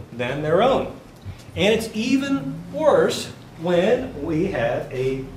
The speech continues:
corporation that's publicly traded. Let me explain to you why. Let's think about this. If we are partners, let's say, um, that, uh, you and I are partners,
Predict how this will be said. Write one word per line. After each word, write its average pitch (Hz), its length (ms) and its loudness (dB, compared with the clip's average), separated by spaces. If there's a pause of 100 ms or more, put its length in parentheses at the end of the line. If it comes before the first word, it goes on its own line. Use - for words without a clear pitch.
(140)
corporation 165 640 2
that's 110 140 -10
publicly 135 420 -4
traded. 123 320 -4 (300)
Let 139 140 -6
me 165 60 -2
explain - 320 -6
to 135 60 -4
you 117 100 -2
why. 113 260 -2 (1000)
Let's 180 160 0
think 220 140 0
about 156 180 4
this. - 260 -6 (1300)
If 233 340 0 (300)
we 180 260 4
are 135 160 0
partners, - 440 -2
let's 180 160 -2
say, 160 320 2 (260)
um, 131 380 -2 (260)
that, 120 540 0
uh, 107 380 -4 (720)
you 165 200 4
and 139 80 6
I 127 100 4
are 113 100 0
partners, - 520 -8